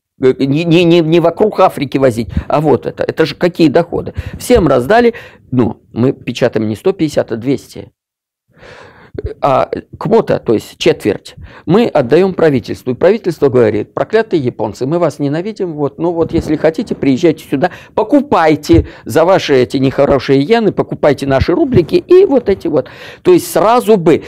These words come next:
представляешь, э, у-, уровень рубля бы как пошел бы. Дальше говорим: «Вот алюминиевые комбинаты. Э, сколько нас? Сто пятьдесят миллионов. Сколько выпускаем? Двести миллионов акций. Вот это тебе. Хочешь пропить? Пропивай».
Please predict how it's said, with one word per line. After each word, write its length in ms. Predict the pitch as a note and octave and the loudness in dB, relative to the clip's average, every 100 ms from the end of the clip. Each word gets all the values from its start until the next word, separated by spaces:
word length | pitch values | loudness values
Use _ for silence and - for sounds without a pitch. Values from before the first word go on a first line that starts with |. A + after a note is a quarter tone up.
| - - | -8 -2
представляешь, 600 | D3 E3+ E3+ A#3 G#3 - - - | 0 2 4 4 2 -2 -18 -4
э, 140 | - C#3+ - _ - | 0 0 -4 _ -6
у-, 100 | D#4 _ | -6 _
уровень 440 | - G3+ E3+ D#3+ E3 | 0 2 4 4 2
рубля 580 | C#3+ F3 D#3+ F3+ D#3 G#2 | 4 2 4 4 4 0
бы 160 | G2+ | -2
как 280 | - G#2 - | -4 -6 -4
пошел 420 | A#2 - F2+ D#2 | -6 -6 -8 -10
бы. 200 | - F2+ - _ - - | -12 -16 -16 _ -20 -6
Дальше 400 | - B3+ B3 F#3+ | 2 4 2 0
говорим: 300 | E3 C3 C3 | 2 2 4
«Вот 220 | A#3 B3+ | 2 4
алюминиевые 560 | D3+ C#3 G#3 A3 D#3+ C3 | 2 4 2 2 2 2
комбинаты. 720 | B2+ G#2 A2+ G2 F#2 - G#2+ - - - - | 0 0 0 0 -4 -4 -6 -6 -20 -20 -6
Э, 200 | - G#3 | 0 2
сколько 400 | - B3+ B3+ B3 | 2 2 2 2
нас? 260 | A3 G#3+ G#3 | 2 0 0
Сто 160 | - G3+ | -2 0
пятьдесят 420 | F#3 D#3 E3+ - | 0 0 -2 0
миллионов. 480 | C#3 B2 G#2+ A2 - | -2 -2 -4 -6 -8
Сколько 380 | - B3 B3 | 0 0 4
выпускаем? 640 | G#3+ G#3 G#3 - G#3 G3 E3+ - - _ B2+ | 2 2 0 0 2 2 -2 -18 -20 _ 0
Двести 340 | F3 F#3+ - | 2 2 0
миллионов 540 | C#3+ C3 C#3+ D#3+ D3 - | 0 2 2 0 -2 -2
акций. 480 | G2+ - - A2 - - | -4 -6 -8 -8 -8 -4
Вот 240 | C3 C3+ | -2 0
это 180 | B2+ B2 | -2 -2
тебе. 320 | - A#2+ G3+ | 0 0 0
Хочешь 340 | - B3 B3 - | 0 -2 -2 -2
пропить? 400 | F3+ - A2+ - | -4 -2 -8 -8
Пропивай». 600 | - G#3 - G3 B2 | -6 -6 -6 -12 -12